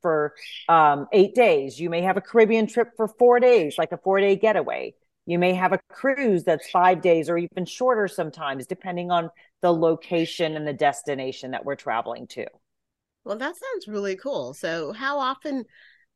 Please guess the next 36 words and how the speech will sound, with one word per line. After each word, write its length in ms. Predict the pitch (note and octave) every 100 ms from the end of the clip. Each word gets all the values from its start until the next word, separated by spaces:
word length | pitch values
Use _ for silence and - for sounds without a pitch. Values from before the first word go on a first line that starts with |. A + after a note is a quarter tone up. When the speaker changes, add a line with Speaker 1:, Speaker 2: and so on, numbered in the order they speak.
| _ _ _ _
Speaker 2:
so, 240 | - C#4 A3+ -
okay, 240 | A#3+ F#3+
so 140 | -
you 60 | G#3
said 200 | - D4
you 100 | E4+
have 240 | C#4+ C4+ A#3
your 120 | G#3+
calendar 920 | - G3 F#3 F#3+ F#3+ F#3 E3+ E3 G3+ _ _ _ _ _
packed 380 | - F#3 D#3+ -
already, 460 | C#3+ C#3 C#3 D3 G3+
which 260 | G3+ -
is 180 | F3+ E3 -
very 260 | E3 A#3+
cool 320 | E3 - C#3
because, 500 | D3+ G#3 F#3+ D3+ C#3+
yeah, 220 | D3 A2+ G2
we 80 | -
can, 380 | E3 E3+ D3 D3 _ _ _ _ _ _ _ _
and 200 | C#3 D3+
you, 80 | D#3 -
you 180 | D#3
will 120 | E3+ E3+
give 180 | D#3+
us 140 | D3+ D3+
the 100 | D#3
information 500 | D3+ G#3+ F#3 F#3+ B3+
later 260 | G#3 F3+
to 140 | F#3+ F#3
get 220 | - -
to 120 | -
your 80 | G3+
website 380 | G#3+ F#3 G3 F3
to 60 | -
figure 220 | E3 E3
out 300 | D#3+ E3 D#3+